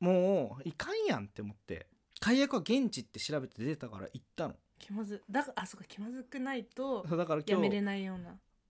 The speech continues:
Speaker 1: あの、僕在宅だからさ、
Speaker 2: はい。
Speaker 1: その、一時間ぐらい家出て、
Speaker 2: うん。
Speaker 1: で、ジムに行って、
Speaker 2: うん。
Speaker 1: <laughs> で、しかもサンダルで行ったんだけど、
Speaker 2: やる気ゼロだね。
Speaker 1: そ-、あの、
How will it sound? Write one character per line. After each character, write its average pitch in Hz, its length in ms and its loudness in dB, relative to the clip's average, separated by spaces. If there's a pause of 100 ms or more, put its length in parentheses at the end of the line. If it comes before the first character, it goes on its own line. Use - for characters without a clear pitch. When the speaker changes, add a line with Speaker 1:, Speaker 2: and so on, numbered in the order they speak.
Speaker 1:
あ 139 100 0
の、 139 100 0
僕 135 200 -4
在 165 180 2
宅 170 160 2
だ 170 100 2
か 131 100 -2
ら 98 100 -6
さ、 95 340 -6
Speaker 2:
は 196 180 -12
い。 180 220 -16
Speaker 1:
そ 131 120 -6
の、 123 280 -2
一 - 160 -8
時 143 100 -2
間 139 160 0
ぐ 139 60 4
ら 110 140 4
い - 180 -6
家 117 200 0
出 107 120 -2
て、 98 400 -2
Speaker 2:
う 214 40 -6
ん。 190 280 -8 (800)
Speaker 1:
で、 104 580 -4 (240)
ジ 113 160 -6
ム 110 140 0
に 92 80 -2
行 - 80 -8
っ - 120 -20
て、 98 360 -8
Speaker 2:
う 208 40 -4
ん。 190 280 -8 (200)
Speaker 1:
<laughs> - 300 -4
で、 123 60 -4
し - 100 -8
か - 80 -4
も 123 60 -8
サ - 140 -6
ン 139 100 -2
ダ 135 80 -4
ル 139 60 -2
で 135 60 0
行 127 80 -4
っ - 40 -20
た - 80 -8
ん 110 80 -2
だ 101 60 -6
け - 120 -16
ど、 92 180 -6 (600)
Speaker 2:
や 214 200 2
る 202 100 0
気 202 140 -10
ゼ 185 140 -2
ロ 170 100 -10
だ 165 120 -18
ね。 190 260 -14
Speaker 1:
そ-、 - 180 -2
あ 127 160 0
の、 120 440 -4